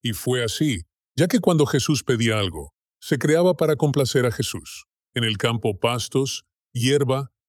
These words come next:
hierbas aromáticas, prados, como también plantas perecederas de tallo tierno, que no desarrolla tejidos leñosos que puede ella ser inseminada por semilla o papa según su especie.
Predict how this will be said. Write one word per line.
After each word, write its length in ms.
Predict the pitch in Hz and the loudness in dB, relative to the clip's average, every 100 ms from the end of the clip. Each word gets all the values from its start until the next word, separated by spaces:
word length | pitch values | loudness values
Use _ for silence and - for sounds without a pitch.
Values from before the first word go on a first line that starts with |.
| _ | _
hierbas 440 | 110 123 123 120 - | -2 0 0 0 0
aromáticas, 840 | 107 110 131 117 123 131 135 - - _ _ _ | 0 2 0 -2 -2 0 -2 -6 -14 _ _ _
prados, 560 | 151 170 123 127 - _ _ _ _ _ | 0 2 0 -2 -8 _ _ _ _ _
como 240 | 139 143 | 0 2
también 400 | 151 139 151 156 | 2 2 2 2
plantas 400 | 156 160 156 135 | 0 0 0 0
perecederas 760 | 143 123 110 117 110 127 127 110 | 0 0 0 -2 0 0 0 -2
de 100 | 101 | -2
tallo 340 | 113 110 107 | -2 -2 -2
tierno, 520 | 127 117 107 107 107 _ _ _ | 0 -2 0 -4 -8 _ _ _
que 120 | 127 | 0
no 100 | 143 | 2
desarrolla 560 | 160 143 131 127 131 107 | 2 2 0 2 0 -2
tejidos 520 | 117 104 135 131 113 | -2 -2 0 0 0
leñosos 580 | 123 120 127 - 135 - | 0 0 -2 0 -2 0
que 140 | 113 | -4
puede 440 | 98 135 131 123 135 | 0 0 2 0 0
ella 220 | 127 123 | 0 -2
ser 220 | - 123 | -2 0
inseminada 640 | 131 131 113 110 113 113 | 0 -2 -2 -2 0 0
por 180 | 107 113 | 0 -2
semilla 560 | - 110 127 127 131 127 - - | -2 -2 0 2 0 0 -4 -4
o 160 | 120 | -2
papa 300 | 131 123 127 | -2 -2 -2
según 340 | - 113 117 120 | -2 0 0 0
su 140 | 123 | -2
especie. 640 | 107 - 110 - 85 78 | 0 0 0 -4 -10 -14